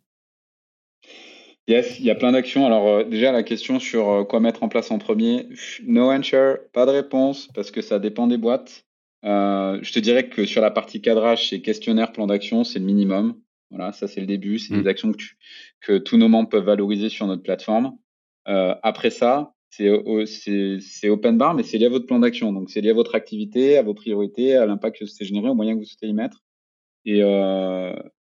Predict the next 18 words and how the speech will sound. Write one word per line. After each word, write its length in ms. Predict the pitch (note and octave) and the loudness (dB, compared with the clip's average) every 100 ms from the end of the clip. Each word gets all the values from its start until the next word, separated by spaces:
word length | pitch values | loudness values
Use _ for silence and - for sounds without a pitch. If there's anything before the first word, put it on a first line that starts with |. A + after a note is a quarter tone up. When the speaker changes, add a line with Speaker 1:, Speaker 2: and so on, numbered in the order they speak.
| _ _ - | _ _ -20
Speaker 1:
c'est, 320 | - - G2+ | -16 -12 -12
c'est 160 | - | -10
déjà 200 | G2+ G2 | -4 -2
pas 100 | - | 2
mal. 200 | A2 F3 - - - _ _ | 2 0 -4 -20 -20 _ _
Sur 220 | - B2+ | 0 2
les 160 | A#2+ C#3 | 4 2
actions 300 | C#3+ - D#3+ | 0 -2 0
qu'on 140 | C3+ A#2+ | 0 0
peut 100 | A#2 | -2
faire, 400 | D3 E3+ - _ _ - | 0 0 -2 _ _ -8
alors, 160 | F#2+ F#2+ | -6 -2
on 80 | |
a 80 | F#2+ | -2
plein 280 | - C3+ C#3+ | -2 0 0
de 60 | - | 0
quick 240 | A2 - | -6 -2
wins. 240 | G#2+ C3+ | 0 0